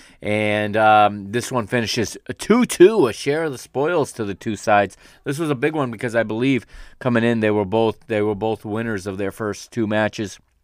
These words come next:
And it looks like they meet at a, they get a split here and, uh, share the spoils to each.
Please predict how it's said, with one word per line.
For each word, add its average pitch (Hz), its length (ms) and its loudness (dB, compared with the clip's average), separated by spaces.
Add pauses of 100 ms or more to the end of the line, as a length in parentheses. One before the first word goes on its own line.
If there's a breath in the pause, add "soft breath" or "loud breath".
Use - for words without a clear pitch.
(480)
And 101 160 -10
it 80 60 -14
looks 107 320 -10
like 95 220 -4 (480 soft breath)
they 104 480 2
meet 110 580 -4 (100)
at 110 280 0
a, 110 200 -2
they 101 280 -6
get 107 160 0
a - 20 -4
split - 380 -2
here 110 240 0 (400 loud breath)
and, 104 340 0
uh, 98 240 6
share 101 320 0
the 92 140 -6
spoils 98 680 -6
to 110 240 -12
each. 151 560 -6